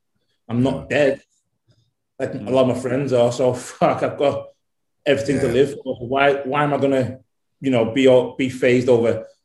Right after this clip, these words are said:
Speaker 1: "I can't do a bodybuilding show, I can't go to this country, I can't do that."
Speaker 2: Yeah.
Speaker 1: Fuck that, bro. I'm out, I'm out
Speaker 2: It,
Speaker 1: living.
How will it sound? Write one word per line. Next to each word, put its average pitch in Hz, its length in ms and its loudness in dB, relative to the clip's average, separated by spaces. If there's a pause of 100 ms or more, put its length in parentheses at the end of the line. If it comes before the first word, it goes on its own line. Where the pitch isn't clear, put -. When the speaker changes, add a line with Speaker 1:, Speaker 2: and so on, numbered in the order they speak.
(140)
Speaker 1:
"I 117 40 -12
can't 127 260 0
do 120 80 0
a - 20 -4
bodybuilding 110 420 -4
show, 110 300 -8
I 113 40 -14
can't 127 280 -4
go 123 100 -2
to - 100 -12
this 117 140 -8
country, 110 340 -10
I - 100 -16
can't 123 280 -2
do 110 60 -8
that." 107 260 -8
Speaker 2:
Yeah. 78 60 -14 (460)
Speaker 1:
Fuck 180 220 -2
that, 143 180 -2
bro. 127 140 0
I'm 147 100 -2
out, 139 260 -2
I'm 135 160 -6
out 135 220 -2
Speaker 2:
It, 127 120 4
Speaker 1:
living. 123 120 -4